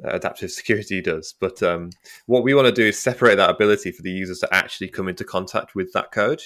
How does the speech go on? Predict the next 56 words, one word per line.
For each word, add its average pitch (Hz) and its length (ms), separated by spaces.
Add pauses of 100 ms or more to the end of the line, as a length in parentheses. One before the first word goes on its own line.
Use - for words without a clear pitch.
You 95 60
know, 90 40
if 92 140
they, 98 320 (120)
if - 120
they 107 100
come 107 180
into 98 140
contact - 320
with 82 100
the 85 100
executable, 85 760 (580)
uh, 85 120
malicious 87 420
code, 82 340
then 85 100
it 85 120
is 98 140
kind 85 180
of 85 100
game 82 180
over 92 200
for 80 240
them. 78 160
So 85 140
we 85 100
want 92 200
to 87 200
remove 90 380
that 76 120
ability 90 400
completely. 90 580 (460)
Uh, 90 220
and 98 80
we 107 80
do 135 160
that 127 160
through 101 260 (220)
a - 80
process 95 340
called 87 300
isolation. 92 640 (220)
And 98 260
what 139 100
that 123 120
does 104 340
is, 87 420 (340)
before 156 420
the 131 100
user 123 260
actually 104 280
comes 104 220
into 101 180
contact 98 380
directly 90 540
with, 87 440